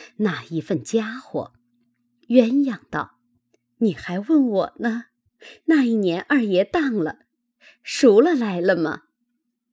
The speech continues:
凤姐道：不用银的金的，只要那一份平常使的。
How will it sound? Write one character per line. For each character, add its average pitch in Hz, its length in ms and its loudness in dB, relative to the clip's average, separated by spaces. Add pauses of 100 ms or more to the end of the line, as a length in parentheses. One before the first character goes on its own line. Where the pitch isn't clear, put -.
(480)
凤 247 500 0
姐 - 320 -6
道： - 380 -12 (420)
不 160 160 -4
用 240 320 0
银 160 300 4
的 190 100 2
金 226 380 2
的， 143 240 -4 (420)
只 208 200 2
要 339 180 2
那 277 160 2
一 165 160 2
份 165 420 -2
平 226 340 0
常 190 360 0
使 143 400 -4
的。 - 380 -4